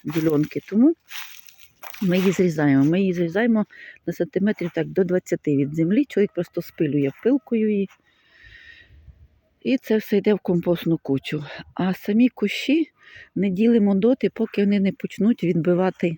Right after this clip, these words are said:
серединку. Я вже це відео показувала. Якщо цікаво, пошукайте, в мене є відео про юку. Так, або б-, чекайте, як-, якщо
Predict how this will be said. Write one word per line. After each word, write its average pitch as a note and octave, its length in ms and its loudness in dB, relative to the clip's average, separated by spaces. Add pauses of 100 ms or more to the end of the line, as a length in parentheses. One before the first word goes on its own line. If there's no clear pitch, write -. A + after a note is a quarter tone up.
(100)
серединку. D3 720 -2 (720)
Я D#4 100 0
вже C#4 140 0
це G#3 160 0
відео F#3 340 0
показувала. C#3 580 -4
Якщо - 240 -8
цікаво, G3+ 460 -4
пошукайте, E3+ 640 -6
в E3 40 -2
мене D#3+ 260 0
є D#3+ 120 -2
відео D#3+ 380 0
про D3+ 200 -4
юку. G#3+ 420 -2 (1900)
Так, D#3 280 -2
або D#4+ 240 4
б-, A#3+ 200 2 (200)
чекайте, G3+ 500 0
як-, E3+ 200 -2
якщо - 320 -12